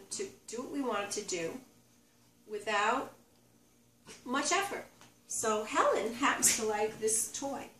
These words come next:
This is called Wubby, right? We like a Wubby toy? We're gonna get up, Helen. Come on. Okay, so Helen loves this Wubby so much that if I stuck Wubby over here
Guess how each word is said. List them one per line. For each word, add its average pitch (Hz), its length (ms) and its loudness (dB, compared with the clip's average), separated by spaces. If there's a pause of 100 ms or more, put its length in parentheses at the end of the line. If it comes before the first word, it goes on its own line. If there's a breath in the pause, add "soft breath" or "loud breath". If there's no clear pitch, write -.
(120)
This - 180 0
is - 100 0
called 107 200 -4
Wubby, 220 260 2 (380)
right? 320 160 -8 (180)
We 240 100 -6
like 247 180 -4
a 254 40 -6
Wubby 262 340 0
toy? 381 120 2 (180)
We're 269 120 4
gonna 254 100 4
get 262 100 4
up, 370 180 2
Helen. 370 200 6 (420)
Come 311 100 2
on. 359 120 8 (1300)
Okay, - 240 -4
so 277 460 2 (200)
Helen - 420 0 (180)
loves 339 240 4
this 254 220 4
Wubby 220 260 8
so 330 320 6
much - 440 2 (260 loud breath)
that 233 120 -2
if 240 100 0
I - 100 6
stuck 427 260 8
Wubby 427 400 8
over 339 120 6
here 320 560 10